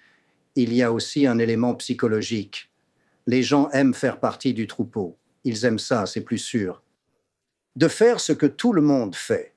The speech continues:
De plus, si c'est une grande entreprise, même si quelque chose tourne mal, vous pouvez toujours dire, «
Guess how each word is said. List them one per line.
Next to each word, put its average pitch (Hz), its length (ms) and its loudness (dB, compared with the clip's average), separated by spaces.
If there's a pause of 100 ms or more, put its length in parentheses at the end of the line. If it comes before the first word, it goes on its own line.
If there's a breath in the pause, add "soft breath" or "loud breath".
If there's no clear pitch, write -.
(340)
De 139 140 2
plus, - 520 -2
si - 220 -2
c'est 139 240 0
une 120 120 2
grande 143 300 2
entreprise, 143 800 -2 (200)
même 131 260 2
si - 240 -4
quelque 127 280 0
chose 123 420 0
tourne 104 280 0
mal, 143 460 -2 (300)
vous 143 120 4
pouvez 139 320 2
toujours 127 380 0
dire, « 143 440 0